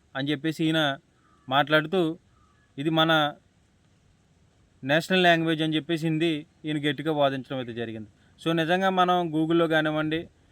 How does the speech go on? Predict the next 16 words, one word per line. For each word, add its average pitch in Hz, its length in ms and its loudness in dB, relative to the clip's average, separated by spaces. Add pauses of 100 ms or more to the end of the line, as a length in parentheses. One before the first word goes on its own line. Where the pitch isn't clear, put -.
(180)
ఇవన్నీ 151 440 0
సెర్చ్ 147 300 -6
చేసి 160 200 -4
చూసినా 151 240 -4
సరే, 160 380 -2 (480)
హిందీ 156 280 2
అనేది 170 260 2
మన 160 180 0
నేషనల్ 147 400 0
లాంగ్వేజ్ 151 400 -2
కాదు. 139 340 0 (500)
దీని 135 200 -2
మీద 156 240 0
అప్పుడు 160 560 2
దక్షిణాది 160 640 2
రాష్ట్రాల్లో 151 680 0